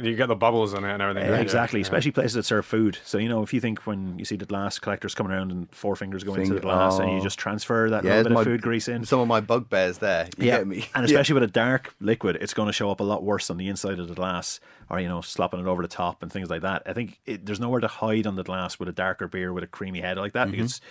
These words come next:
Speaker 2: y-, it, you just see it straight off. Whereas lagers, to an extent, you may not pick it up initially, but the more you get into the glass, you are probably gonna pick up
Speaker 3: Yeah.
Speaker 2: those flavor issues as well.
Speaker 3: Or
Speaker 1: Mm.
Speaker 3: too much detergent in the glass washer.
Speaker 2: Yeah.
Speaker 3: There's, there's so much, and, you know, we, we have the same thing, and this is why,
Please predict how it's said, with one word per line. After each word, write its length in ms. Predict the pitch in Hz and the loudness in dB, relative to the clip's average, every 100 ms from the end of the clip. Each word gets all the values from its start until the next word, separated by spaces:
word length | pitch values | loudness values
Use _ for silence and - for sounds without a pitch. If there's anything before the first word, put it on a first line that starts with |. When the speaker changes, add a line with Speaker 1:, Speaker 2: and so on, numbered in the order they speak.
| - - | -20 -16
Speaker 2:
y-, 120 | - - | -12 -8
it, 140 | 120 | -4
you 120 | 123 110 | -2 0
just 180 | 123 | 0
see 160 | - 110 | 0 -2
it 180 | 98 - | -2 -6
straight 320 | - 107 95 | -2 0 0
off. 320 | 98 90 - - | -2 -6 -10 -8
Whereas 320 | 92 95 90 - _ | -4 -2 -4 -10 _
lagers, 680 | 90 110 117 117 113 104 - - - - | -6 -2 -2 -2 -2 -4 -6 -12 -18 -4
to 140 | 117 | -4
an 60 | 101 | -2
extent, 560 | 92 - 110 101 90 - - _ - | -6 -4 -2 -2 -6 -16 -20 _ -6
you 140 | 107 | -4
may 260 | 104 110 110 | 0 0 2
not 200 | 110 - | -2 -4
pick 180 | 113 | -6
it 80 | 104 | -4
up 180 | 107 - - _ _ - | -4 -6 -20 _ _ -16
initially, 680 | - 104 110 - 156 175 _ _ | -10 -6 -4 -2 -2 -2 _ _
but 260 | 107 90 82 | 0 0 -2
the 60 | |
more 180 | 98 101 | -4 -2
you 80 | 101 | -2
get 100 | 98 | -4
into 140 | 95 | -6
the 60 | 90 | -8
glass, 260 | 95 92 - | -6 -6 -4
you 60 | |
are 120 | 92 | -6
probably 240 | 92 95 95 | -4 -6 -6
gonna 140 | 92 | -8
pick 180 | - 90 | -10 -10
up 60 | 87 | -8
Speaker 3:
Yeah. 40 | |
Speaker 2:
those 140 | 87 87 | -8 -8
flavor 240 | 90 87 | -8 -6
issues 220 | 87 85 82 | -8 -10 -12
as 100 | 87 | -8
well. 220 | 85 - 113 | -8 -8 -6
Speaker 3:
Or 160 | 98 | -6
Speaker 1:
Mm. 60 | 90 | -2
Speaker 3:
too 140 | 123 | 0
much 200 | 113 73 | 0 -4
detergent 440 | 98 104 95 98 - | -6 -2 -2 -4 -6
in 80 | |
the 60 | 92 | -6
glass 320 | 90 92 95 | -2 -2 -2
washer. 160 | 92 90 | -4 -2
Speaker 2:
Yeah. 180 | 92 95 _ _ _ | -4 -6 _ _ _
Speaker 3:
There's, 240 | 104 95 - 98 | -2 -2 -2 -4
there's 200 | 98 - | -4 0
so 180 | 104 98 | 2 2
much, 280 | 110 - | -2 -4
and, 260 | 98 90 92 | -4 -2 -4
you 120 | - 92 | -4 -4
know, 60 | |
we, 200 | 87 98 | -2 -2
we 200 | 101 110 | 0 0
have 160 | 107 98 | 0 -2
the 60 | 101 | -2
same 220 | 110 107 | -2 -2
thing, 200 | 101 110 | -2 -2
and 80 | 95 | -2
this 120 | 101 | -4
is 100 | 98 | -6
why, 260 | 98 95 | -4 -2